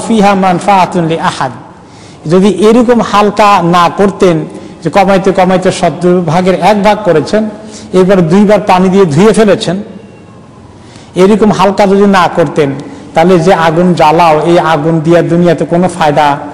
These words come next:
পেতা না। মানে, আগুনের মধ্যে ভাত পাক করতে পাতিল বসাইছ, পাতিলকে আগুন খেয়ে ফেলতো, কিসের ভাত খাবা? তো এরকম করে আগুনকে এত হালকা করে আমাদের প্রয়োজনের কাজে আল্লাহ তাআলা ব্যবহার করতে উপযুক্ত করে দিয়েছেন।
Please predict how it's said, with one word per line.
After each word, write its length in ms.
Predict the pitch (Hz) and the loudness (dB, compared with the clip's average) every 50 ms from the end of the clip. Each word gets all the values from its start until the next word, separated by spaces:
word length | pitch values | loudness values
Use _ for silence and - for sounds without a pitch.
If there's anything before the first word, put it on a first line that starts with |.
| - - - - - | -16 -18 -18 -10 -4
পেতা 260 | 185 165 160 165 156 | -2 -2 0 0 0
না। 140 | 151 143 139 | 2 0 0
মানে, 360 | 139 147 156 160 160 156 156 | 2 2 2 2 2 0 0
আগুনের 460 | 147 151 165 170 160 165 170 175 170 165 | 0 0 -2 0 0 0 2 2 2 2
মধ্যে 280 | 165 175 175 175 208 | 0 0 0 0 0
ভাত 300 | 175 143 - 160 185 196 - - - | 0 -2 -2 -2 -2 -2 -2 -2 0
পাক 160 | 196 175 - - | 0 0 0 0
করতে 220 | 180 165 - 202 | -2 0 0 -2
পাতিল 380 | 180 - 196 180 - 202 175 156 | 0 0 0 0 2 0 0 0
বসাইছ, 340 | 156 156 143 160 139 156 147 139 143 147 | 0 0 -2 -2 -2 -2 -2 -2 -2 0
পাতিলকে 440 | - 196 180 - - 202 190 - 240 | 0 0 2 2 2 0 2 2 2
আগুন 240 | 208 202 180 185 185 | 2 2 2 0 0
খেয়ে 220 | 180 180 190 165 | 0 2 0 2
ফেলতো, 340 | 131 147 143 135 - - 117 110 - - - - - - - - - - - - - - - - - - - - | 2 0 0 -2 -2 -6 -10 -10 -12 -16 -18 -18 -20 -20 -20 -20 -20 -20 -20 -20 -20 -20 -20 -20 -20 -20 -12 -4
কিসের 220 | - 202 170 226 214 | -2 0 2 2 2
ভাত 160 | 196 160 - - | 2 0 0 -2
খাবা? 200 | 160 131 123 107 101 - - - - - - - - - - - - - - - - - - - - - - - - - - - - - - - - - - - - - - - - - - - | -2 -4 -4 -4 -8 -12 -14 -16 -16 -18 -18 -18 -18 -18 -18 -18 -18 -18 -18 -20 -20 -20 -20 -20 -20 -20 -20 -20 -20 -20 -20 -20 -20 -20 -20 -20 -20 -20 -20 -20 -20 -20 -20 -20 -20 -14 -6 -2
তো 60 | 208 | 0
এরকম 400 | 208 220 220 247 226 262 254 240 | 2 2 2 2 2 4 4 4
করে 220 | 214 233 233 240 240 | 4 4 4 4 4
আগুনকে 1080 | - 180 185 180 175 208 254 277 302 311 294 - - - - - - - - - 240 | 2 2 0 0 2 2 4 4 2 2 -2 -6 -6 -8 -8 -10 -12 -12 -8 -2 -2
এত 280 | 202 175 180 190 190 202 | 0 2 2 0 2 0
হালকা 380 | - - - 226 226 - 247 233 | 0 0 0 -2 0 0 0 0
করে 200 | - 240 240 240 | 2 2 2 2
আমাদের 480 | 190 202 208 233 254 254 226 247 233 - - | 2 2 0 2 2 2 2 2 0 0 0
প্রয়োজনের 480 | 214 214 214 208 196 202 196 196 190 170 | 2 2 2 4 4 2 2 2 0 0
কাজে 340 | - 190 170 156 170 214 220 | 0 0 0 2 2 2 2
আল্লাহ 280 | 180 170 170 165 156 | 2 0 0 0 0
তাআলা 160 | 156 165 165 | 0 0 0
ব্যবহার 360 | 156 160 160 151 165 175 196 190 | 0 0 0 2 2 0 0 0
করতে 200 | 208 180 - 214 | -2 0 0 2
উপযুক্ত 480 | 220 208 233 269 247 277 240 - 254 | 2 2 2 2 2 2 2 0 0
করে 200 | - 240 175 165 | 0 2 2 2
দিয়েছেন। 400 | 147 156 151 147 143 - 139 135 | 2 0 0 -2 -2 -4 -8 -10